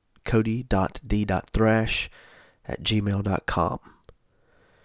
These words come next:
If you'd like to take the next step in getting clean,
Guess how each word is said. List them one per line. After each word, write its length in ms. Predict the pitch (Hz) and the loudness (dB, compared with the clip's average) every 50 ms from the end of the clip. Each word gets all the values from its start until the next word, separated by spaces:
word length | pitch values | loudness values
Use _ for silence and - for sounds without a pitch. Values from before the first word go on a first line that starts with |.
| _ - _ _ _ _ _ - | _ -20 _ _ _ _ _ -4
If 100 | - - | 0 4
you'd 100 | 117 117 | 6 8
like 180 | 123 127 - - | 8 8 6 4
to 60 | - | 2
take 280 | - - 131 113 - - | 4 4 4 4 4 2
the 80 | 110 | 2
next 340 | 110 117 131 - - - - | 4 4 4 4 4 2 2
step 500 | - - - - 131 120 95 - - - - - - - - - _ _ _ _ _ _ _ _ _ _ _ _ _ _ _ _ _ _ _ _ _ _ _ _ _ _ _ _ _ _ - | 2 0 4 6 8 8 8 6 2 -4 -10 -10 -14 -18 -20 -20 _ _ _ _ _ _ _ _ _ _ _ _ _ _ _ _ _ _ _ _ _ _ _ _ _ _ _ _ _ _ -8
in 120 | - 104 101 | -6 -2 2
getting 260 | 120 120 117 107 104 | 4 6 6 6 4
clean, 460 | - - - 127 131 123 104 - | -2 -2 2 4 4 4 4 0